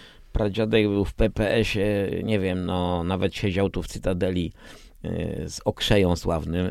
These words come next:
ale wiesz co, no, ten gen robotniczy taki po prostu, czyli w miarę blisko ludzi, to znaczy pamiętam też, no, przede wszystkim bardzo mocnym jakimś takim etosem była dla mnie Narodziny Solidarności i,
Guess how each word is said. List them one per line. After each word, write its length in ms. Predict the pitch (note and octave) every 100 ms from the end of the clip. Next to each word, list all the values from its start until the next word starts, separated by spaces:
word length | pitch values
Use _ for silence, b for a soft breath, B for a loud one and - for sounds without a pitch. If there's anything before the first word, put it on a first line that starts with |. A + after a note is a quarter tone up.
| -
ale 240 | G2 G#2
wiesz 200 | G#2+ G#2+
co, 120 | - G2+
no, 160 | G#2 - - E2 E2+ -
ten 200 | G#2+ G#2
gen 200 | A#2+ B2
robotniczy 640 | A#2 A2 G#2 B2+ B2 A#2
taki 420 | - F2 - F2 - B B
po 60 | -
prostu, 300 | - G#2+ G#2+
czyli 280 | - A#2+ A2
w 80 | G2
miarę 280 | A2+ B2+
blisko 460 | G#2+ G#2 B2 - A2
ludzi, 380 | A2+ A#2+ F#2 G#2
to 120 | G#2+
znaczy 480 | F#2+ G2+ - G#2+ F#2+ B B B -
pamiętam 520 | G#2 G#2 G#2 G2+ G2
też, 180 | G2+ F#2+
no, 100 | F#2+
przede 280 | - A2
wszystkim 320 | F#2+ - G#2 F#2+
bardzo 280 | G#2 G2+
mocnym 360 | G2 G2+ - G#2
jakimś 200 | F#2 -
takim 280 | E2+ G#2 F2
etosem 440 | F#2+ G#2 - G2+
była 160 | G2 F#2
dla 160 | F#2
mnie 280 | G2+ G2 G2+ - - - - -
Narodziny 440 | F#2+ F#2+ F2 G#2 G2
Solidarności 840 | G#2 G2+ F#2+ F#2 A2 G#2+ - G2+
i, 200 | G2 E2